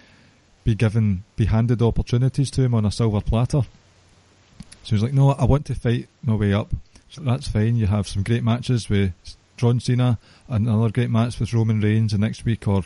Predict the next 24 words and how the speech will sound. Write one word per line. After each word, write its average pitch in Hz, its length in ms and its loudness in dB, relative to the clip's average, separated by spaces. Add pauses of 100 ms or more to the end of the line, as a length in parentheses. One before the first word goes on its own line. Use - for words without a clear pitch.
(240)
r-, 110 140 0
vice 104 360 -2
versa, 107 300 0
whichever 104 400 -2
one 101 200 0
came 104 180 0
first. - 440 -4 (800)
And 110 100 2
he 95 60 4
has 107 100 2
a 107 80 2
good 113 160 0
account 117 320 0
of 127 60 -2
himself. 139 600 -2 (1080)
Uh, 101 260 2
so - 260 -4
it 175 160 -12
is 156 220 2
actually 147 360 2
like 123 460 0 (540)
Kurt 120 180 -2
Angle 113 380 2
is, - 340 -4